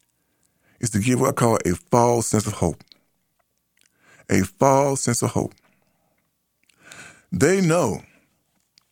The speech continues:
if every black American in the city of Boston went out and vote for whomever, if everybody who was registered went out and voted, doesn't matter who, went out and voted, not one legislation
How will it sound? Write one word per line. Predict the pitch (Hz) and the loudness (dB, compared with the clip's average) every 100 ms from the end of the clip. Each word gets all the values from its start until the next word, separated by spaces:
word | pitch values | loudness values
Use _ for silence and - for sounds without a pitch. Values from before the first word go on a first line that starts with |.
| _ | _
if | 104 98 | -2 0
every | 143 | 0
black | 185 180 185 | 0 0 0
American | 165 170 160 | 0 0 -2
in | |
the | 123 | -2
city | 156 160 | -2 -2
of | |
Boston | 147 143 123 80 - _ _ _ _ _ _ - | 0 -2 -2 -6 -8 _ _ _ _ _ _ -6
went | 85 113 | 0 0
out | 151 90 | 0 -2
and | 101 | 0
vote | 147 - | -2 0
for | 107 | 0
whomever, | 190 165 - - _ - | 2 0 -4 -12 _ -14
if | - | -6
everybody | - 202 190 180 | -2 0 0 0
who | 139 135 | 0 -2
was | 92 | 0
registered | 101 190 208 - - - | -2 -2 -4 -6 -8 -10
went | 147 151 | -2 -2
out | |
and | 156 | 0
voted, | 147 113 - _ _ _ - | 0 -2 -4 _ _ _ -4
doesn't | 160 190 | -2 0
matter | 196 180 165 | -2 0 -2
who, | 165 - - _ _ _ _ _ _ | -2 -4 -10 _ _ _ _ _ _
went | 98 120 | -2 0
out | |
and | 127 | 0
voted, | 127 113 71 - _ _ - - - - _ _ _ - | -2 -2 -6 -14 _ _ -20 -20 -20 -20 _ _ _ -4
not | 117 120 - | 2 2 2
one | 98 120 185 202 | 0 2 0 0
legislation | 175 175 156 123 - 98 | -2 -2 -2 -2 -2 -6